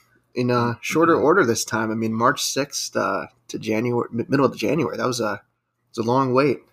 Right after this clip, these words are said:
Speaker 2: Be more like the Almost Presidents podcast and put out a monthly one, Dan.
Speaker 1: <laughs>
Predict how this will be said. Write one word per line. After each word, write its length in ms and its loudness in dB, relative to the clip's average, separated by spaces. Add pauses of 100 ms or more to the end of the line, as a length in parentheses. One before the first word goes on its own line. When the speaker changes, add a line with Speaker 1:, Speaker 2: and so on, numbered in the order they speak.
(120)
Speaker 2:
Be 80 -6
more 160 6
like 160 6
the 80 -4
Almost 440 2
Presidents 420 0
podcast 640 -4
and 100 -12
put 180 -4
out 120 2
a 60 -4
monthly 420 -6
one, 280 -14
Dan. 260 -16
Speaker 1:
<laughs> 40 -20